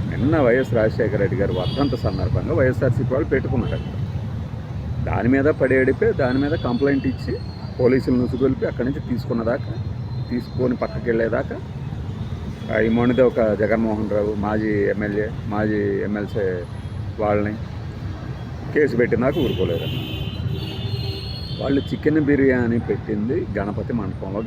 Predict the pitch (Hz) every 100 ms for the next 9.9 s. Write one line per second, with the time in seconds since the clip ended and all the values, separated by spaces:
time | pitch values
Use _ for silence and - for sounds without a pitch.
0 | 92 85 - 85 92 - - - - -
1 | - - - - - - - 123 127 127
2 | 117 110 117 123 127 120 117 113 113 113
3 | 101 107 104 104 110 117 90 82 - -
4 | - - - - - - - - - -
5 | - 139 147 110 - - 165 160 151 104
6 | 95 104 87 92 127 - - - - -
7 | - - - - 131 143 147 135 131 127
8 | - - - - 101 - 95 - - -
9 | - 113 131 127 117 131 110 92